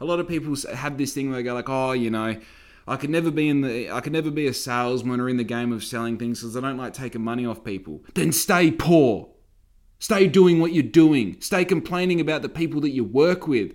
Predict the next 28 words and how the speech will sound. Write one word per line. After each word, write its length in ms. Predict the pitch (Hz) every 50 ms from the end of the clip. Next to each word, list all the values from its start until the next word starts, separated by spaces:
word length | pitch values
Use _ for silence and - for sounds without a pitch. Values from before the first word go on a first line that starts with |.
| - - -
Stay 220 | - - 196 196
complaining 540 | 196 202 196 170 - 170 180 185 185 190 185
about 240 | 165 170 156 147 147
being 180 | 160 165 165 165
in 80 | 151
a 60 | 123
tax 340 | - - 139 175 175 - -
bracket 320 | - - 151 151 - 151 104
that 60 | 120
you 140 | 147 165 151
don't 120 | 156 143
appreciate. 720 | 135 - - 175 170 180 180 - - 175 127 92 80 - - - - - -
You've 400 | - 135 151 180 220 240 202 170
said 500 | - - - - - 220 240 233 226 226 -
to 60 | 220
yourself 640 | 196 175 147 - - - 120 85 87 104 131 - - - - - -
that 120 | - 151
you 200 | 120 139 123 127
don't 340 | 117 113 120 127 110 135 147
want 220 | 185 233 226 160 98
it, 220 | - - - - - - - -
so 140 | - 147
you're 280 | 127 120 123 156 175 180
not 160 | 180 165 156
allowed 280 | 156 147 139 135 131 127
to 80 | 127
have 340 | 117 - - - 117 101 76
it. 100 | - -